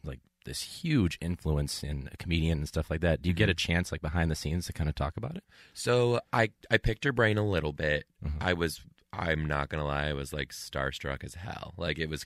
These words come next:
Speaker 2: like, even, like, getting words out to chat with her was just insane.
Speaker 1: Mm-hmm.
Speaker 2: And I, I thanked her a lot, too, for her influence in the L G B T community, because I remember, like,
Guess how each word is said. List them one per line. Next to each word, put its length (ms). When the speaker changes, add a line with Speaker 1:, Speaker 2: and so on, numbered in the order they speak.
Speaker 2:
like, 320
even, 260
like, 200
getting 260
words 260
out 160
to 80
chat 260
with 120
her 120
was 140
just 240
insane. 640
Speaker 1:
Mm-hmm. 160
Speaker 2:
And 120
I, 200
I 120
thanked 280
her 120
a 60
lot, 460
too, 240
for 180
her 80
influence 540
in 80
the 80
L 120
G 100
B 100
T 240
community, 520
because 300
I 80
remember, 300
like, 220